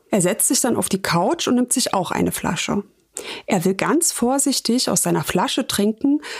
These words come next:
doch immer wenn er ansetzt, versucht sie ihm ins Gesicht zu schlagen, so dass seine Zähne an den Flaschenrand prallen. Daher trinkt er nur, wenn sie selbst gerade einen Schluck nimmt, denn dann hat sie keine Hand frei, ihn zu traktieren.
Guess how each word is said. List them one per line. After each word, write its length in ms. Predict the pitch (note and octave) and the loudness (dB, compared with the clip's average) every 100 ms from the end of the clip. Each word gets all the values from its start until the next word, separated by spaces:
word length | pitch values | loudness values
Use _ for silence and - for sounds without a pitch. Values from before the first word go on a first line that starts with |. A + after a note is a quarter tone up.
| - - | -8 -4
doch 160 | F#3 | 0
immer 320 | - D4 D4+ | 2 2 2
wenn 140 | A#3 A3 | 2 2
er 160 | - | 2
ansetzt, 640 | - A#3+ C4+ A3 C4+ - - - | 2 2 2 2 0 -2 -4 -10
versucht 480 | - F#3 E3+ E3+ - | -2 0 2 -2 -2
sie 260 | - F#3+ D4+ | 0 2 4
ihm 220 | C4 C4+ | 4 2
ins 240 | A3+ G#3+ | 2 0
Gesicht 320 | G#3 F#3 - - | 0 0 0 0
zu 140 | E3 | 0
schlagen, 600 | - D#3+ D#3+ D#3+ E3+ F3 - - | 0 0 0 0 0 -2 -4 -6
so 160 | - A3 | 0 2
dass 160 | A#3 G3 | 2 2
seine 240 | F#3 F3+ | 2 2
Zähne 320 | - A#3+ B3 | 0 2 2
an 80 | F#3+ | 2
den 160 | F#3+ F#3 | 0 0
Flaschenrand 680 | - G3 - F3+ - E3 - | 0 0 0 -2 0 -2 -2
prallen. 500 | - F3+ - F#3 - _ _ - - - - - | -2 0 2 0 -4 _ _ -20 -20 -20 -10 -2
Daher 340 | F3+ A#3 D4 | 2 2 2
trinkt 280 | C#4+ B3 - | 2 0 0
er 100 | F#3+ | 2
nur, 380 | F3+ G3+ D4+ D#4 | 2 4 2 2
wenn 140 | B3+ | 0
sie 120 | G#3+ F#3 | 2 2
selbst 360 | F3 C#4+ - | 2 0 0
gerade 320 | G3+ F#3+ G3 | 0 0 0
einen 180 | C2+ G3 | 0 0
Schluck 320 | F#3+ - A3 | 0 -2 0
nimmt, 380 | G#3 A#3 C#4+ - - - - - | 2 2 2 -2 -8 -12 -8 -2
denn 100 | G3 | 2
dann 220 | F#3 G3+ | 2 2
hat 100 | A3 | 2
sie 100 | - | 0
keine 320 | - F#3+ G3 E3 | 0 2 2 2
Hand 160 | A#3+ | 0
frei, 240 | - G#3+ G3 | 0 0 2
ihn 160 | G3+ | 2
zu 140 | - - | 0 -2
traktieren. 720 | - F#3 - - D#3+ D#3+ | -2 -2 -2 0 2 0